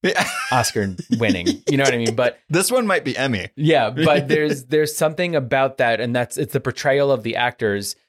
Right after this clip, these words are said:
Speaker 2: where, where just screaming someone's name that you haven't seen, who you love so much,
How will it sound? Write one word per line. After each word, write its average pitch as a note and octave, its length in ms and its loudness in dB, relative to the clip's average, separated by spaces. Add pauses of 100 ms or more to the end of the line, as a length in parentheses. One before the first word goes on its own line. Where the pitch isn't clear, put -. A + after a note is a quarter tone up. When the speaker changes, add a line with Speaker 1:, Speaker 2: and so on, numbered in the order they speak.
(160)
Speaker 2:
where, A#2+ 440 2
where A#2+ 320 0
just D3+ 320 -2
screaming D#3 580 -4
someone's C3+ 520 -2
name B2 360 -2
that A2+ 120 -6
you G#2+ 120 -8
haven't C3+ 480 -2
seen, C3 380 -6
who A2 100 -10
you G#2+ 160 -8
love A2 420 0
so A#2+ 240 -4
much, A#2 300 -4